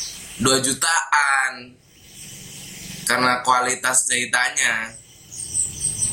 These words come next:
di situ lo, lo bakal di, baru dihargain.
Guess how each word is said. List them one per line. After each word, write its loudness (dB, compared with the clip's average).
di 4
situ 2
lo, 2
lo 4
bakal 4
di, 2
baru 2
dihargain. 0